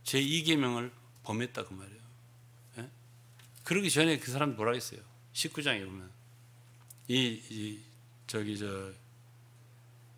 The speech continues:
예, 금송아지를 만든 건 삼십이 장이고 십구 장에 뭐라 했냐고요. "우리가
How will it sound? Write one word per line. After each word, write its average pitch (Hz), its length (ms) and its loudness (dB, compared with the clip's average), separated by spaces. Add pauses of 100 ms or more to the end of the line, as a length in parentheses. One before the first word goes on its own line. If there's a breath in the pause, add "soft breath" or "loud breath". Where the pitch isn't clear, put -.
(120)
예, 95 400 -6
금송아지를 135 460 4
만든 117 200 2
건 117 60 0
삼십이 135 380 0
장이고 113 540 -2
십구 - 280 -2
장에 175 180 6
뭐라 101 240 2
했냐고요. 120 420 -6 (840 loud breath)
"우리가 170 420 8